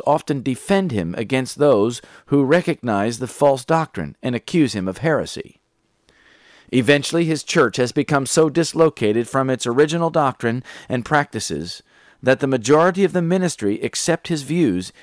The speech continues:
instead of the truth of Scripture. Eventually, the charismatic voice is forced in one way or another to follow his convictions, and he leaves his church, taking many of his ministerial and lay following with him,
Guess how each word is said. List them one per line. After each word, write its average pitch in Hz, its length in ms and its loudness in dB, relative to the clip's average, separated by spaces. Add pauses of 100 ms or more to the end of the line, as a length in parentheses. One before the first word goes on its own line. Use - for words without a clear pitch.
instead 127 400 0
of 110 80 2
the 117 80 -2
truth - 380 0
of 98 100 -8
Scripture. - 480 -2 (920)
Eventually, 147 560 2
the 147 100 0
charismatic 147 640 -2
voice 127 500 0 (380)
is 127 320 2
forced - 680 0
in 101 160 -2
one 139 200 2
way 143 180 2
or 151 80 2
another 120 360 2
to - 140 -8
follow 156 380 2
his 156 140 -4
convictions, 135 720 -2 (260)
and 113 180 0
he 123 120 2
leaves 127 320 0
his 135 160 -2
church, - 540 -4 (300)
taking 135 380 0
many 160 280 0
of 113 80 -4
his 117 160 -4
ministerial 127 800 0
and 120 300 -2
lay 143 320 4
following 117 680 0
with 127 220 2
him, 76 320 -8